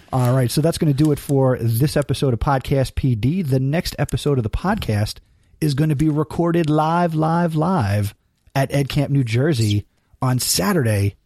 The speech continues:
November twenty-third. So if you're attending Ed Camp, New Jersey, awesome. If not, well, you're gonna miss out on being a part of our live studio audience. Um, but join us at Ed Camp, New Jersey, and maybe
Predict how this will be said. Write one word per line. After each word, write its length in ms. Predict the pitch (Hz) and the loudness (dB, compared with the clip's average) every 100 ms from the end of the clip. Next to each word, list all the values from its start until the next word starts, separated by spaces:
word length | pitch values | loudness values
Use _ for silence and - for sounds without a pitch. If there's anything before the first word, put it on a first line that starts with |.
| _ _ | _ _
November 440 | 131 127 123 123 123 | -2 0 0 0 -2
twenty-third. 920 | - 139 131 - 175 190 117 95 85 - _ _ - | -2 -2 -2 -2 -2 0 0 -2 -6 -14 _ _ -6
So 160 | 127 | -4
if 80 | 107 | 0
you're 140 | 147 | 0
attending 340 | 135 143 131 127 | 0 0 -2 -2
Ed 140 | 127 | -4
Camp, 240 | - 139 123 | -2 -2 0
New 100 | 104 | 0
Jersey, 500 | 110 139 170 214 - _ _ 131 | 0 0 0 -4 -6 _ _ -2
awesome. 380 | 117 - 156 139 | -2 0 -2 -2
If 200 | 139 135 | -2 0
not, 280 | 139 - _ - | 0 -2 _ -4
well, 180 | 143 | -2
you're 100 | 147 | 0
gonna 140 | 135 127 | 0 0
miss 160 | 131 | 0
out 140 | 143 131 | 0 2
on 200 | 127 120 - _ _ | 2 -2 -6 _ _
being 140 | 143 127 | -2 0
a 40 | |
part 180 | - 135 | 0 0
of 60 | 123 | 0
our 100 | 117 | 0
live 300 | 131 135 123 | 2 0 -2
studio 360 | - 127 120 | -2 0 0
audience. 460 | 123 156 101 113 - _ _ _ _ | 0 -2 -2 -4 -8 _ _ _ _
Um, 500 | 107 107 107 104 107 - _ - | -2 0 0 0 -2 -6 _ -6
but 120 | 117 | -2
join 220 | 139 143 | 0 0
us 220 | 160 - | 0 -2
at 140 | 120 127 | -6 -4
Ed 140 | 131 | -4
Camp, 200 | - 120 | -2 -2
New 80 | 113 | -2
Jersey, 360 | 101 127 147 147 | 0 -2 0 0
and 140 | 123 | 0
maybe 420 | 180 214 113 110 | 0 0 0 -2